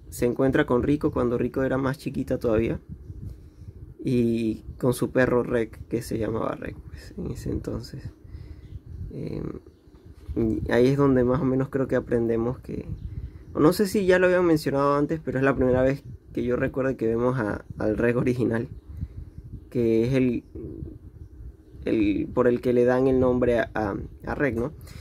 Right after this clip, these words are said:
Y es bueno que nos lo recuerden, ¿no? Que Riko fue la que llamó a, a Rek, le dio ese nombre de Rek, ¿no? Obviamente aquí nos dan la ra-,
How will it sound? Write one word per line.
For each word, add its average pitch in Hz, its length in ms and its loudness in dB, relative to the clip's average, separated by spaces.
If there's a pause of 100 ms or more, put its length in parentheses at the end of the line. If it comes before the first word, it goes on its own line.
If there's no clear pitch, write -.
(160)
Y 143 120 6
es 170 40 8
bueno 208 260 6
que 170 80 6
nos 147 120 8
lo 143 100 4
recuerden, 160 560 4
¿no? 160 160 4
Que - 120 -2
Riko 151 340 2
fue 147 160 0
la 143 120 2
que 127 160 -2
llamó 123 520 2
a, 113 320 -2 (120)
a 110 120 -4
Rek, 123 320 0
le 117 100 0
dio 113 140 4
ese 127 180 -2
nombre 120 320 0
de 110 100 2
Rek, 113 300 -4
¿no? 127 220 -8 (600)
Obviamente 120 480 4
aquí 123 220 0
nos 120 300 0
dan 117 220 0
la 123 100 2
ra-, 104 200 -2